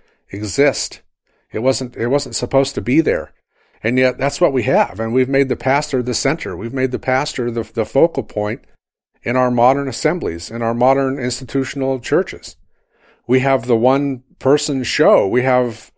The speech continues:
you know, it's, it's like a, it's like a, a pyramid where we've got the, the person at the top running things, making decisions for the entire group.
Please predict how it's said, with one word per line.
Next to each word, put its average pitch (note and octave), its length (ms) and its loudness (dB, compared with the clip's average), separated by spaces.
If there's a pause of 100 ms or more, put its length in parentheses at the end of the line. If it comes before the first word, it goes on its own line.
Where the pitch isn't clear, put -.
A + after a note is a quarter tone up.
(640)
you B2+ 100 0
know, B2+ 120 2
it's, - 180 -4
it's A#2+ 160 0
like C#3+ 160 2
a, A#2+ 200 2
it's A#2 140 -4
like C3+ 160 0
a, G#2+ 220 4
a G#2 100 -6
pyramid G#2 640 2
where A#2 160 0
we've B2 240 0
got B2+ 260 2
the, A2 120 -6 (180)
the C3 100 -4
person D3 380 0
at C3 100 -4
the A#2 80 -8
top C#3+ 480 4 (100)
running C3 340 -2
things, C3 380 -2
making B2 280 -4
decisions C3 580 -2
for A#2+ 160 -6
the A2+ 140 -4
entire A2+ 400 -2
group. A#2+ 480 0